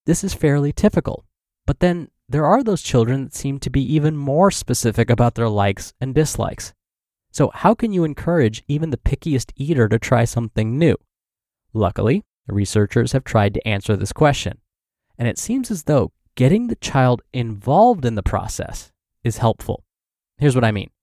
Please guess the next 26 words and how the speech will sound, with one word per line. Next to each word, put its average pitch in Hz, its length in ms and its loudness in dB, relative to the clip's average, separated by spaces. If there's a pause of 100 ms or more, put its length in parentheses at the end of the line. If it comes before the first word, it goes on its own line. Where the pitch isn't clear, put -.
(540)
Have 196 200 0
the 247 80 -6
child 196 360 0
help 131 240 2
plan 104 320 -2
one 120 340 0
dinner 123 260 2
for 104 120 -4
the 104 80 -4
family. 101 420 -4 (600)
The - 80 -4
caregiver, 139 460 2
of 110 120 -2
course, 107 420 0
would 113 120 -4
get - 120 -6
final 104 320 0
say 101 380 0
and 120 100 0
would 117 120 -2
help 110 260 0 (100)
add 107 300 -2
balance 117 480 -2
to - 100 -8
the 110 120 -4
meal, 143 340 -4